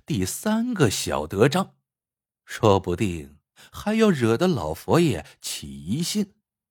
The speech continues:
怪我老李不能容人。倒不如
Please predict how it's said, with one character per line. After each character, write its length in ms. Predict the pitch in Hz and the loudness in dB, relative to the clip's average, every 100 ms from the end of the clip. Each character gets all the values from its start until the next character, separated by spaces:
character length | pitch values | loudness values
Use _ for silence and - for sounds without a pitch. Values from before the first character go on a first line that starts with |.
| _ | _
怪 260 | - 113 | 2 4
我 180 | 90 85 | 4 2
老 300 | 92 104 170 | 0 2 2
李 380 | 185 92 76 92 - _ | 2 -2 -8 -8 -10 _
不 240 | 113 80 | -8 -6
能 220 | 82 107 | -4 -4
容 280 | 127 107 170 | -2 -2 0
人。 400 | 160 101 151 208 _ _ _ _ _ _ _ _ | 0 0 -2 -4 _ _ _ _ _ _ _ _
倒 240 | - 101 95 | 2 2 2
不 140 | 101 | 0
如 540 | 85 95 143 135 92 | 0 0 4 4 2